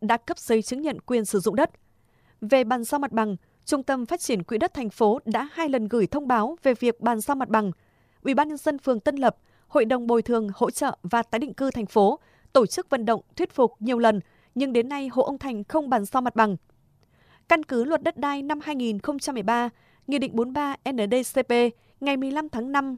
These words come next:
năm hai nghìn không trăm mười bốn của Chính phủ, Nghị định không một N D C P ngày sáu tháng một năm hai nghìn không trăm mười bảy của Chính phủ, Nghị định bốn mươi bảy N D C P ngày mười lăm tháng năm năm hai nghìn không trăm mười bốn của Chính phủ và các văn bản quy định chính sách hiện hành về công tác bồi thường,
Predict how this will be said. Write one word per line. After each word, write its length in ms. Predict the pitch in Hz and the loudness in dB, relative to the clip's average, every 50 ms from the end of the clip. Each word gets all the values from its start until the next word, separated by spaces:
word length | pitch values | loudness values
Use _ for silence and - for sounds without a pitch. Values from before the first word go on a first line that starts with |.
| - - | -6 -4
năm 160 | 254 294 277 | -4 -2 -2
hai 140 | 277 285 269 | -4 -6 -4
nghìn 240 | 240 233 214 190 | -2 -2 -2 -2
không 200 | 185 - 294 277 | -4 -4 -6 -6
trăm 160 | 262 - - 262 | -6 -6 -6 -4
mười 80 | 233 | -2
bốn 220 | 196 202 190 190 240 | 0 0 0 0 -2
của 120 | - 247 | -6 -6
Chính 180 | - - 226 220 | -6 -6 -6 -4
phủ, 260 | - 302 254 196 160 - _ _ _ _ _ _ _ _ _ - | 0 2 2 2 2 -2 _ _ _ _ _ _ _ _ _ -4
Nghị 200 | 262 277 302 262 | -2 0 0 0
định 200 | 254 254 226 220 | -2 -4 -6 -6
không 220 | - 311 320 294 | -4 -4 -4 0
một 240 | 269 254 233 - - _ _ - 269 294 | 2 2 2 2 0 _ _ -6 -6 -4
N 40 | 262 240 214 | -4 -2 -2
D 240 | 262 262 - - 277 | -2 -2 0 0 0
C 100 | 269 - | 2 2
P 40 | 254 247 247 247 233 _ _ _ _ - | 2 2 2 0 -2 _ _ _ _ -8
ngày 200 | 277 277 277 254 | -4 -2 -2 -2
sáu 200 | 226 - 254 233 | -2 0 0 0
tháng 200 | 240 - 233 277 | 0 -2 -4 0
một 220 | 302 302 262 226 - 254 | 2 2 2 2 0 -2
năm 160 | 277 311 302 302 | -4 -4 -4 -4
hai 120 | 311 302 | -6 -6
nghìn 240 | 254 240 233 220 202 | -4 -2 -2 -2 -4
không 220 | - - 302 285 | -4 -6 -8 -6
trăm 160 | - - 294 | -6 -8 -6
mười 100 | 269 254 | -6 -2
bảy 180 | 220 226 214 170 | 0 0 0 0
của 120 | - - | -2 -4
Chính 180 | 180 - - 226 | -4 -4 -6 -6
phủ, 280 | - - 285 240 180 147 _ _ _ _ _ _ _ _ _ _ | -4 0 2 2 0 0 _ _ _ _ _ _ _ _ _ _
Nghị 140 | - 285 285 | -2 -2 -2
định 180 | 240 247 220 | -2 0 0
bốn 160 | 220 214 226 262 | 0 0 0 0
mươi 240 | 294 277 214 165 - | 0 -2 -2 -2 -4
bảy 100 | - 277 | -6 -4
N 20 | 269 247 214 | -4 -2 0
D 240 | 247 254 - - 269 | -2 -2 0 -2 -2
C 80 | 247 | 0
P 40 | - 240 247 240 240 226 _ _ _ - | 2 2 2 2 0 -2 _ _ _ -8
ngày 160 | 262 277 277 | -4 -4 -2
mười 140 | 254 254 254 | -2 -2 -4
lăm 160 | 277 302 294 | -4 -6 -6
tháng 220 | 277 - 233 240 269 | -8 -8 -8 -6 -4
năm 260 | 285 285 277 269 269 | -4 -4 -4 -6 -6
năm 180 | 269 277 294 285 | -4 -4 -4 -4
hai 120 | 285 294 269 | -6 -6 -4
nghìn 220 | 233 233 214 196 | -2 -2 -4 -4
không 220 | 185 - 285 277 | -4 -4 -4 -4
trăm 180 | 247 - - 269 | -4 -6 -6 -4
mười 80 | 254 214 | -4 -2
bốn 220 | 196 196 190 220 | -2 -2 -2 -2
của 100 | - 240 | -2 -2
Chính 180 | - - 220 214 | -2 -2 -4 -4
phủ 300 | - - 277 233 170 - _ _ _ _ _ _ | 0 2 4 4 2 2 _ _ _ _ _ _
và 260 | - 202 - 262 247 226 | -4 0 0 2 2 0
các 180 | - 320 330 | -2 -4 -4
văn 140 | - 294 262 | -4 -4 -2
bản 200 | 247 254 220 175 | -2 -4 -4 -4
quy 140 | - - 285 | -4 -6 -4
định 200 | 233 247 185 175 | -4 -4 -6 -6
chính 200 | - - 214 202 | -4 -4 -4 -4
sách 220 | - - 320 339 | -4 -6 -8 -6
hiện 180 | - 277 247 214 | -4 -4 -4 -4
hành 320 | 226 226 220 208 202 190 | -4 -4 -4 -4 -6 -6
về 200 | 185 - 220 214 | -4 -2 -2 0
công 200 | - - 262 240 | 0 -2 -2 -2
tác 260 | 226 - 320 349 - | -4 -6 -8 -8 -4
bồi 180 | - 233 233 220 | 0 2 2 2
thường, 280 | - - 226 214 202 | 2 0 0 -2 -2